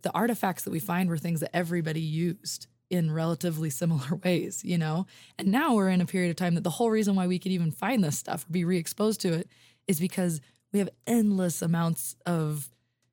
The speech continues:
of bandwidth to, to have endless amounts of varied experiences. And I think that's an interesting thing to think about of kids growing up now,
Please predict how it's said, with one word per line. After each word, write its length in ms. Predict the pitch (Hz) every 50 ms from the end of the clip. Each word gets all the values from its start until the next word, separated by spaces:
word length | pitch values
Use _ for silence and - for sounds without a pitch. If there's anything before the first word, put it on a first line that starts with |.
| _ _ _ _ _
of 200 | - 180 151 135
bandwidth 680 | - 160 170 185 208 202 175 160 160 156 - - - - -
to, 160 | - - 180 - - _ _
to 140 | - - 175
have 280 | 143 170 165 170 156 - -
endless 380 | 185 185 185 190 185 170 - -
amounts 320 | 180 170 165 165 160 -
of 100 | 180 170
varied 360 | 156 156 165 160 160 160 156
experiences. 960 | 156 - - - - 156 156 156 170 185 196 190 - 214 220 233 247 277 - - _ _ _ _ _ _ _ _ -
And 80 | 202
I 60 | 214
think 180 | 214 - 294 302
that's 160 | 339 311 -
an 60 | 240
interesting 360 | 233 220 226 214 - - 190 185
thing 180 | - 202 190
to 60 | 180
think 160 | 165 185 190 190
about 220 | 175 170 170 -
of 180 | - - 180 -
kids 260 | - - 180 170 -
growing 320 | - - 175 170 170 160 160
up 80 | -
now, 560 | 180 160 165 190 190 170 160 151 147 147 139